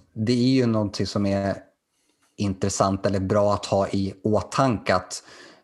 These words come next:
de här symptomen i det här, det är baserat bara på fråga på en enkät. Har du de här symptomen? Ingen förklaring, ingen liksom vidare grotta ner sig i det, utan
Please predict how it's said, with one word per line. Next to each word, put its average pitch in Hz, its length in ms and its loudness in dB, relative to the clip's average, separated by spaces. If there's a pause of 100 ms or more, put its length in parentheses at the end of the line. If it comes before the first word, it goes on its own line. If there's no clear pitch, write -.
(200)
de 107 340 0
här 123 280 4
symptomen 110 600 0
i 110 60 2
det 110 60 4
här, 135 320 2
det 120 140 2
är 110 40 0
baserat 98 600 0
bara 92 300 2
på 92 520 -2 (420)
fråga 117 360 2
på 113 120 2
en 107 100 2
enkät. 101 760 -2 (200)
Har 107 300 2
du 101 140 -4
de 98 140 -2
här 98 180 0
symptomen? 98 640 -2
Ingen 104 260 -2
förklaring, 101 840 0
ingen 98 260 -4
liksom 92 600 -6
vidare 92 600 -2 (420)
grotta 98 260 -2
ner 92 180 0
sig - 180 -4
i 90 40 -4
det, 87 80 -2
utan 92 380 -2